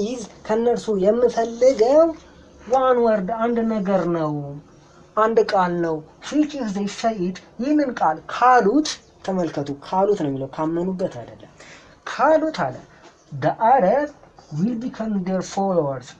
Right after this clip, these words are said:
አረቦች የእነርሱ ተከታዮች ይሆናሉ። ተመልከቱ፣ እዚህ ጋር የመካ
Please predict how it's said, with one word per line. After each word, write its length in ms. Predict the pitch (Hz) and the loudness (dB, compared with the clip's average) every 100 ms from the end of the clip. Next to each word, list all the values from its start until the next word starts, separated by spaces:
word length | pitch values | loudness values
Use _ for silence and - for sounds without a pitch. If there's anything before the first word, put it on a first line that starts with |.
| - | -2
አረቦች 540 | 196 226 240 269 277 - - - | 0 2 0 0 -2 -8 -18 -4
የእነርሱ 680 | 160 233 226 226 226 208 220 226 | 0 0 0 -2 -4 -4 -6 -6
ተከታዮች 760 | 202 202 214 - 220 247 240 - | -6 -4 -8 -4 -4 -2 -4 -4
ይሆናሉ። 640 | 196 175 190 175 156 139 127 127 120 - - - | -2 0 0 0 -2 -4 -6 -10 -14 -20 -20 -10
ተመልከቱ፣ 460 | 160 160 139 143 151 - | -6 -4 -6 -8 -10 -10
እዚህ 240 | 147 143 | -10 -6
ጋር 200 | 156 285 - _ _ _ _ - - - - - - - | -4 -6 -8 _ _ _ _ -20 -20 -20 -20 -20 -20 -20
የመካ 320 | 143 151 151 | -8 -8 -6